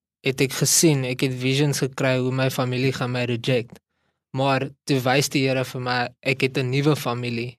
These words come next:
en op daai kamp, toe ervaar ek daai familie wat ek het.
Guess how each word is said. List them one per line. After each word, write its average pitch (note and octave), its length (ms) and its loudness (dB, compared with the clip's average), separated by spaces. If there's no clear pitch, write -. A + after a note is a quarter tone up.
en B2 180 -2
op C3+ 200 -2
daai B2+ 280 2
kamp, B2+ 440 -2
toe C3+ 100 2
ervaar B2 600 0
ek B2 360 -4
daai A#2+ 180 4
familie B2 500 -2
wat A#2+ 220 -4
ek A#2 160 -4
het. A#2+ 380 -4